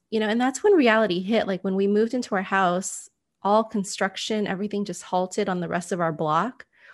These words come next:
And so it was, it,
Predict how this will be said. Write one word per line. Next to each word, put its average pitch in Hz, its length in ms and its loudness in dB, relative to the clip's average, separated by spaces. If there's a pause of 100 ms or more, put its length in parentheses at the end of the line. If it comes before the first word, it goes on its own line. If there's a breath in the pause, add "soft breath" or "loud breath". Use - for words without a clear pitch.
(300 loud breath)
And 214 160 0
so 202 680 4
it 214 160 -2
was, 202 580 0 (680)
it, 143 160 -2